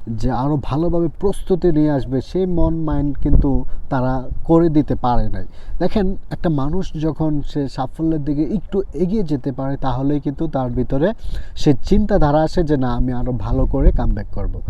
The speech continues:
আর আপনি যখন চেষ্টার পরে কিছুই করতে পারছেন না, তখন কিন্তু আপনি ডিমোটিভেটেড হয়ে যাবেন এবং আপনি হালটা ছেড়ে দেওয়ার চেষ্টা করবেন। So, আহ, আশা রাখি সাকিব খান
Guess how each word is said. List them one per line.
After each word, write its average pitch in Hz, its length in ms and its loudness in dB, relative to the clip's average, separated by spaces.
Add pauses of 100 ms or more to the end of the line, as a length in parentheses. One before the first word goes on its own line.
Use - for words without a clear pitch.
(600)
আর 165 180 0
আপনি 190 260 0
যখন 180 480 -2 (180)
চেষ্টার 180 380 -4
পরে 170 280 -2 (360)
কিছুই 240 280 -2
করতে 175 300 0
পারছেন 143 380 -4
না, 175 80 -2
তখন 143 300 -4
কিন্তু 139 220 -4
আপনি 135 220 -2
ডিমোটিভেটেড 135 800 -2
হয়ে 139 240 -2
যাবেন 165 300 -2
এবং - 280 0 (300)
আপনি - 200 0
হালটা 262 520 0
ছেড়ে 175 340 -2
দেওয়ার 175 300 -2
চেষ্টা 127 300 -4
করবেন। 101 300 -4
So, 139 220 -2 (840)
আহ, 123 580 -2
আশা 185 180 -4
রাখি 180 340 -2
সাকিব - 400 -4 (180)
খান 156 500 2